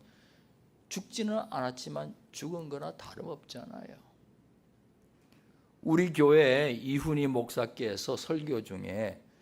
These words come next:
스위스의 철학자이자 발달 심리학자인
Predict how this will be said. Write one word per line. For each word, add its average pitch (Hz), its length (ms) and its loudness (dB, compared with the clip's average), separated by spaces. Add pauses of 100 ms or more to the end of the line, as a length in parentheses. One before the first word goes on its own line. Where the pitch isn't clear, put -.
(140)
스위스의 160 800 -4
철학자이자 107 1120 -2
발달 127 480 0
심리학자인 107 1160 -4